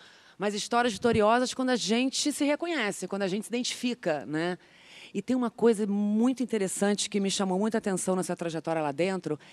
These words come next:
é a sua vontade de resolver. Sabe vontade de dar conta? Isso é uma coisa que inspira a gente,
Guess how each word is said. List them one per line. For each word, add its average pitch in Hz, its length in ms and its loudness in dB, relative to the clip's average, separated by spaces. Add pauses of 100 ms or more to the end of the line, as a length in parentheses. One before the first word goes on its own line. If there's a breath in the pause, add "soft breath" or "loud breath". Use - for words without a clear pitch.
(140 loud breath)
é - 80 -4
a 185 60 0
sua 214 160 0
vontade 190 440 -4
de 185 100 -4
resolver. 175 640 0 (520 soft breath)
Sabe 262 200 -2
vontade 202 360 0
de 170 60 -4
dar 165 120 0
conta? 147 580 0 (380 soft breath)
Isso 208 160 -4
é - 20 0
uma 233 60 -4
coisa 254 220 0
que 269 120 -4
inspira 269 460 0
a 196 40 4
gente, 143 560 -2